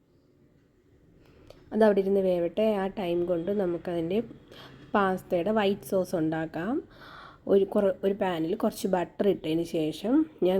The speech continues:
ഗോതമ്പ് പൊടിയാണ് യൂസ് ചെയ്യുന്നത്. normally മൈദാപ്പൊടി ഇട-, ഇടുന്നവരും ഉണ്ട്, പക്ഷേ ഒരു ഹെൽത്തി ആവാൻ വേണ്ടി ഞാൻ കുറച്ച് ഗോതമ്പ് പൊടിയാണ് ഇട്ടത്. എന്നിട്ട് കട്ട കെട്ടാതെ നന്നായിട്ട് ഇളക്കി കൊടുക്കണം. ഒരു ചെറിയ ബ്രൗൺ കളർ വരുന്നത് വരെ നന്നായിട്ട് ഇളക്കി കൊടുക്കണം.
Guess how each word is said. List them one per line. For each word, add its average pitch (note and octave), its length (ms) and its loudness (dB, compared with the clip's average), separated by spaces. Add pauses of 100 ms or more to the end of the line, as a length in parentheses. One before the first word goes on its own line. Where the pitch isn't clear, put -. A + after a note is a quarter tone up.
ഗോതമ്പ് F#3 420 6
പൊടിയാണ് E3+ 340 4 (100)
യൂസ് D#3 240 -4
ചെയ്യുന്നത്. D#3+ 420 -2 (300)
normally F#3+ 580 2 (540)
മൈദാപ്പൊടി A3 540 4 (120)
ഇട-, G3 120 -4 (100)
ഇടുന്നവരും G3 540 4
ഉണ്ട്, E3+ 240 0 (220)
പക്ഷേ A3+ 260 0 (140)
ഒരു G#3 180 2
ഹെൽത്തി A3 400 4 (120)
ആവാൻ G#3+ 300 4
വേണ്ടി G#3 260 2
ഞാൻ G3+ 140 2
കുറച്ച് G3+ 360 -4
ഗോതമ്പ് F3 340 0
പൊടിയാണ് D#3 340 0
ഇട്ടത്. E3 320 -4 (560)
എന്നിട്ട് G3 300 4 (120)
കട്ട G3+ 200 0 (140)
കെട്ടാതെ G3 380 0 (100)
നന്നായിട്ട് G3 640 0
ഇളക്കി F3+ 280 0
കൊടുക്കണം. F3 440 2 (280)
ഒരു G3 220 0
ചെറിയ G#3+ 520 4 (100)
ബ്രൗൺ F#3+ 320 2
കളർ F#3+ 220 0 (100)
വരുന്നത് F3 460 -2
വരെ F#3 180 0 (100)
നന്നായിട്ട് F3+ 680 0
ഇളക്കി F3 280 -2
കൊടുക്കണം. D#3 420 -2